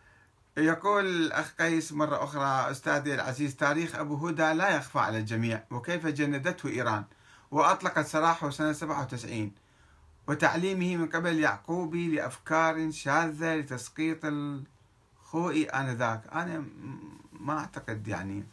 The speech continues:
هذا كلام دقيق، لأنه إيران يمكن اعتقلته، اعتقلته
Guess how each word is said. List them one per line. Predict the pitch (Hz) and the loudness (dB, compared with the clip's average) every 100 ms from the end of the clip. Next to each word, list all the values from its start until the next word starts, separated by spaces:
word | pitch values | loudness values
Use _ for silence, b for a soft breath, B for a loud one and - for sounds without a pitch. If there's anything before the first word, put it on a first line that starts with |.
| _ b b b - | _ b b b -10
هذا | 113 | -8
كلام | 110 123 131 | -4 0 0
دقيق، | 120 110 151 135 - B B B | 0 0 0 0 -4 B B B
لأنه | 139 147 151 | 0 2 2
إيران | 151 156 175 165 - b b b - | 2 2 2 0 -8 b b b -2
يمكن | 151 147 156 | -2 2 0
اعتقلته، | 123 156 143 156 202 220 104 87 - - - - _ - b - | 0 -2 2 2 2 0 -4 -6 -10 -20 -20 -20 _ -20 b -8
اعتقلته | 123 - 151 160 202 220 240 240 | -8 -4 -2 0 0 0 0 -2